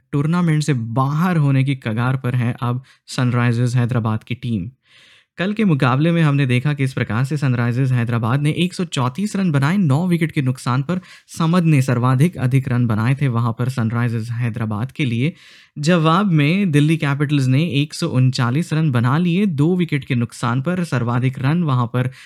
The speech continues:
श्रेयस अय्यर के लिए। बहुत ही बढ़िया कमबैक देखने को मिला, especially after that injury। कप्तान नहीं है, कप्तान का लोड नहीं है, लेकिन बहुत ही बेहतरीन प्रदर्शन का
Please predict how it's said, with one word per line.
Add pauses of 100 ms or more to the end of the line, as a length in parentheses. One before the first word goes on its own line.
(120)
श्रेयस
अय्यर
के
लिए।
बहुत
ही
बढ़िया
कमबैक
देखने
को
मिला,
especially
after
that (120)
injury। (480)
कप्तान
नहीं
है,
कप्तान
का
लोड
नहीं
है, (340)
लेकिन (340)
बहुत
ही
बेहतरीन
प्रदर्शन
का